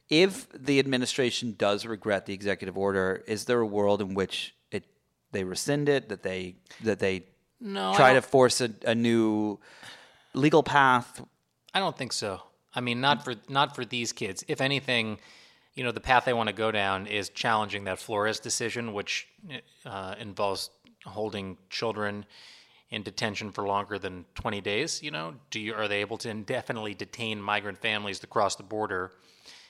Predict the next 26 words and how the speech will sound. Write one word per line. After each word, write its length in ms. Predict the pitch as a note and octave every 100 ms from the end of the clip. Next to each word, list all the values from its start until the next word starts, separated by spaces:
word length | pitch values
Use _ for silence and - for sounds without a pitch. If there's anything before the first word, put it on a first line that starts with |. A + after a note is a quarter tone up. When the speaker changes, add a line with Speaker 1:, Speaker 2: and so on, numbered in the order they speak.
| - -
Speaker 2:
as 140 | G#2+
they 120 | G#2+
wait 300 | G2 G#2+ G#2+ - _ _ _ _ _
out 280 | - G2 F#2+
their 140 | G#2
immigration 440 | G2 G2+ G#2+ A2 G#2
cases? 380 | A2 F2 F#2+ F#2
And 100 | F#2+
st-, 180 | -
this 120 | E3 F#3+
is 60 |
all 100 | E3+
about 200 | D3 B2
catch 240 | - B2 -
and 120 | G#2
release, 360 | G2 G2+ E2
which 140 | - -
is 120 | -
su-, 100 | A#2 -
like, 180 | A2 -
such 220 | C3 B2
a 40 |
derogatory 640 | F#2+ A2 G#2 G#2 G#2 G#2+ G2
way 220 | G2+ G2+
of 120 | F#2
saying 440 | - A2+ G#2 F#2